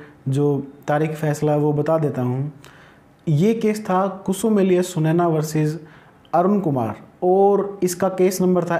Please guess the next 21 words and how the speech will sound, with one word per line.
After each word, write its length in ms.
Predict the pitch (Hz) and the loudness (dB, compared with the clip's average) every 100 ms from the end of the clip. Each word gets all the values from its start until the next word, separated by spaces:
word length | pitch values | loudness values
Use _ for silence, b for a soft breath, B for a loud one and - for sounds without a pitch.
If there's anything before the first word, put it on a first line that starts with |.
| 165 165 | -2 -2
एफ़एओ 420 | 175 - 196 202 | -2 0 2 2
नंबर 420 | 170 143 147 156 156 B B B 135 | 2 2 0 -2 -6 B B B -2
बावन 640 | 135 151 165 185 202 208 214 | 2 4 4 2 2 0 -2
अस्सी 380 | 151 - - 151 117 - - - | -4 -4 -2 -2 -4 -10 -16 -8
साल 400 | 143 - 170 180 | -6 0 2 2
दो 100 | 175 | 2
हज़ार 260 | 165 156 143 | 2 2 0
उन्नीस 340 | 143 160 180 | 0 0 0
और 80 | 170 | 0
इसका 240 | 180 - 170 | 0 -2 -2
फैसला 400 | 170 165 180 175 | -2 -2 0 0
जो 140 | 139 | 0
है 220 | 131 143 - B B - | 0 -4 -8 B B -2
बाईस 400 | 147 170 202 - | 2 2 2 0
बारह 380 | 160 147 156 165 - | 0 2 0 -2 -4
दो 100 | 151 | 0
हज़ार 420 | 156 151 151 147 - | 0 2 0 -2 -6
इक्कीस 320 | 165 - 202 | -6 -2 -2
को 120 | 202 | 0
हुआ 200 | 156 123 | 0 0
है। 160 | 110 117 | -2 -6